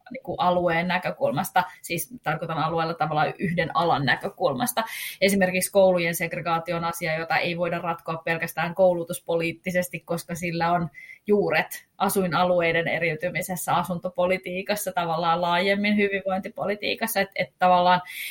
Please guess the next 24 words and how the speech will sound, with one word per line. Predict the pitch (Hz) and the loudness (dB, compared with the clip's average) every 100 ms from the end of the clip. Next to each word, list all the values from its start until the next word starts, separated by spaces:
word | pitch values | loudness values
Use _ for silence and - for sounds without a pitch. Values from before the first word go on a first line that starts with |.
| - | -6
mut | 190 190 | -2 2
et | 185 | 2
ehkä | 185 196 | 2 0
siinä | 208 202 185 - | 0 0 -2 -2
mä | 190 | 0
luulenkin, | 196 208 208 202 180 | 2 2 0 -2 -2
että | 180 - | -2 0
se | 170 - _ _ _ _ _ _ - | -2 -2 _ _ _ _ _ _ 0
jossain | 208 208 208 190 180 | 2 4 4 2 2
määrin | 175 175 175 | 0 0 0
ehkä | 180 - 175 | -2 -2 -4
voisi | 175 175 | -2 -2
ajatella, | 175 170 170 165 175 175 - - | 0 -2 0 0 0 -2 -6 -10
nyt | 185 180 | -4 -4
kun | - 180 | -2 -2
segregaatiotutkimustakin | 185 180 180 175 170 180 180 185 - 175 170 - 165 170 170 | 2 0 2 0 2 2 2 0 -2 -6 -6 -8 -8 -6 -4
on, | 170 - | -2 -4
on | - 175 | -6 0
tehty | 185 - | 0 0
kymmeniä | - 180 170 170 170 | -6 -4 -4 -2 -2
vuosia | 185 185 180 165 151 - _ - | 2 2 2 0 -2 -2 _ -4
ympäri | 185 170 170 | -2 0 0
maailmaa, | 175 175 165 170 175 - - - - - | 0 0 0 0 -4 -6 -16 -18 -12 -2
et, | 175 | -2